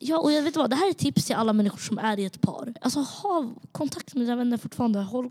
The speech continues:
koll på, alltså inte håll koll, men typ umgås med dem,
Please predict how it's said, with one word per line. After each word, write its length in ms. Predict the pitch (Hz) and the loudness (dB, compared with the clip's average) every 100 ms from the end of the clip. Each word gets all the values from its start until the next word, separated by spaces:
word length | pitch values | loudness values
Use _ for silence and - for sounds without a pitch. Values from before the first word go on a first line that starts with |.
| - | -6
koll 240 | - 254 | -6 -6
på, 140 | - 233 | -6 -8
alltså 220 | 226 233 | -6 -4
inte 200 | 240 254 | -2 -2
håll 80 | 233 | -2
koll, 200 | - 220 | 0 0
men 120 | 220 | 0
typ 160 | 220 - - - - | -2 -4 -16 -20 -14
umgås 340 | 302 277 269 277 | -6 -4 -2 -2
med 100 | 262 | -2
dem, 360 | 262 262 254 | 0 0 -4